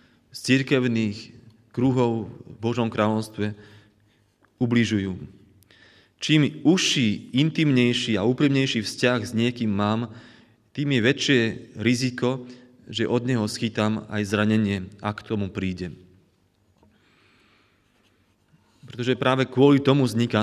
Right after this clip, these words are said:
to, e, zranenie, že ja som s niekým nadviazal vzťah, teda vytvoril si s niekým akýsi komunikačný most, kanálik,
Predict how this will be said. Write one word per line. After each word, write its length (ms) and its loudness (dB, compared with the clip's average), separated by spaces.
to, 160 -2
e, 20 -14
zranenie, 640 2
že 480 0
ja 80 0
som 240 -4
s 80 -4
niekým 240 -2
nadviazal 480 0
vzťah, 400 -2
teda 240 -6
vytvoril 560 4
si 400 -4
s 160 -18
niekým 400 0
akýsi 320 -4
komunikačný 720 0
most, 320 0
kanálik, 720 -2